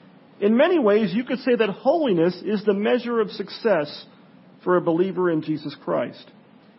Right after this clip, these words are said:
And really, no true Christian can be happy apart from sharing in the holiness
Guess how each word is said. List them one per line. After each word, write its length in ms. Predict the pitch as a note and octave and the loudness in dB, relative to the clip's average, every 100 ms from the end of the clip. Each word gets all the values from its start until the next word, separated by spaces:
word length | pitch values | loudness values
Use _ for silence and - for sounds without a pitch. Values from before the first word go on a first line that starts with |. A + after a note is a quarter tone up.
| - - - - | -20 -20 -20 -6
And 120 | G#3 A#3+ | -2 2
really, 220 | C#4+ B3+ | 2 2
no 280 | B3 D4+ E4+ | 4 2 0
true 320 | - C#4+ C#4 | -2 -4 -4
Christian 520 | - B3+ B3 - F3 | -6 -4 -4 -2 -4
can 220 | F3 F#3 | -2 -2
be 120 | F#3+ | -2
happy 540 | F3+ A3+ G#3+ F3 C#3 C3+ - - _ - - - | -2 0 0 0 -6 -6 -18 -20 _ -20 -14 -10
apart 360 | - - G3+ | -2 2 2
from 140 | G3 F3+ | 2 -4
sharing 380 | - G#3 G#3+ G3+ | 0 2 2 2
in 100 | F3+ | 0
the 60 | |
holiness 640 | E3 A#3+ G#3+ E3+ C#3 D3+ | 0 0 2 0 -2 -6